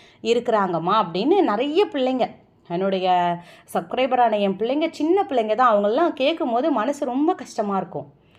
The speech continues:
அவங்களோட வாழ்க்கையே அவங்கள வாழ விடுங்க. அவங்க வந்து எனக்கு என், என் வீடியோவை கொஞ்சம் பெரியவங்க பார்த்தா கூட சரிதான். என்ன நான், நான் என்ன சொல்ல வரேன்னா,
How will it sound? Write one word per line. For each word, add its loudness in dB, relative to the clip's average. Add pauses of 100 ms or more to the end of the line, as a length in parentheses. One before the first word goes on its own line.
(240)
அவங்களோட 6
வாழ்க்கையே 2
அவங்கள 0
வாழ 2
விடுங்க. -4 (440)
அவங்க 0
வந்து -2
எனக்கு -2
என், 0
என் -4
வீடியோவை -2
கொஞ்சம் -2
பெரியவங்க -2
பார்த்தா -2
கூட -4
சரிதான். -4 (420)
என்ன 2
நான், 2
நான் 0
என்ன 0
சொல்ல 2
வரேன்னா, 2